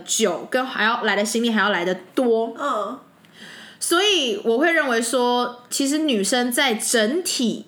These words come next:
Speaker 1: 约会上的这个外表或者是怎么样的话，概念绝对是比男生来得大。但是当然这场约会男女双方一定都很用心，这，这是可以知-，这是可以知道的。
Speaker 2: 嗯。
Speaker 1: 但我，我还是前提就是我还是主张，就是我认为如果A A制的话，就会打坏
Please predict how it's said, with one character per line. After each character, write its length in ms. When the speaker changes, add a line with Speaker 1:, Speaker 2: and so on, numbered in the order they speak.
Speaker 1:
约 200
会 220
上 180
的 120
这 100
个 220
外 280
表 220
或 160
者 80
是 140
怎 100
么 80
样 120
的 60
话， 220
概 180
念 240
绝 180
对 160
是 160
比 180
男 200
生 240
来 140
得 100
大。 260
但 140
是 80
当 160
然 160
这 100
场 160
约 140
会 140
男 120
女 120
双 160
方 120
一 60
定 160
都 80
很 160
用 180
心， 400
这， 280
这 180
是 100
可 160
以 160
知-， 220
这 160
是 80
可 100
以 80
知 200
道 120
的。 220
Speaker 2:
嗯。 260
Speaker 1:
但 240
我， 320
我 60
还 180
是 160
前 300
提 100
就 120
是 80
我 80
还 100
是 100
主 200
张， 180
就 100
是 220
我 220
认 280
为 140
如 180
果 120
A 260
A 60
制 160
的 100
话， 180
就 240
会 280
打 340
坏 460